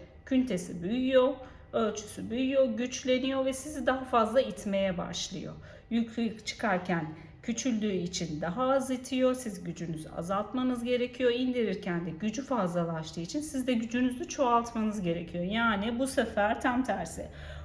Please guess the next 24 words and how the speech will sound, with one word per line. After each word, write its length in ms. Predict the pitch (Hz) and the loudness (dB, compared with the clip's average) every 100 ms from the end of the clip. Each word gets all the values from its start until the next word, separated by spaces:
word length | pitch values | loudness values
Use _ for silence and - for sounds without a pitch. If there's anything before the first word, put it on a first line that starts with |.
| - - - - | -14 -14 -8 0
Bir, 200 | 254 185 | 2 2
iki, 360 | - 214 208 | -2 -6 -4
üç, 320 | 190 208 - | -4 -4 -2
dört, 320 | 202 185 180 190 | 2 2 0 -2
beş 320 | 190 185 - | -2 -4 -2
diye 160 | 190 | -2
gücünüzü 520 | 240 220 202 180 180 180 | 0 -2 0 -2 -2 -2
çoğaltarak 720 | 247 233 190 180 214 254 - | 0 2 0 -2 -2 -2 -4
gideceksiniz. 920 | 208 180 175 175 - - - - - - - - - - - - - | -4 -2 -2 -4 -6 -10 -8 -6 -6 -6 -2 0 0 -4 -4 -4 0
Bu 120 | 370 | 6
noktada 440 | 381 277 - 214 220 | 8 8 6 4 6
yapmamız 560 | 220 214 214 190 180 | 6 4 0 0 0
gereken 500 | 165 170 160 160 165 | 2 0 0 -2 -6
şey 480 | 160 - 170 190 277 254 | -6 -4 -2 0 -2 2
avuç 360 | 262 339 370 | 2 2 0
içlerimizi 720 | 277 - 240 220 214 208 202 | -4 -2 2 4 4 0 -4
kullanacağız. 720 | 202 180 175 160 160 160 - | -4 -2 -2 -2 -2 -4 -4
Kesinlikle. 800 | - 247 - 262 247 247 - - - - | -6 -6 -2 0 0 -2 -4 -6 -8 -6
Dediğim 300 | 254 262 226 | -2 -2 -2
gibi 180 | 180 165 - | -4 -4 -2
parmaklar 720 | 202 202 202 202 202 190 190 | 0 0 0 -2 2 2 2
değil, 320 | 180 202 240 | -2 -2 -2
avuç 320 | 233 220 220 | 0 0 -2
içleri. 600 | 180 - 165 160 165 226 | -6 -6 -6 -4 -4 -4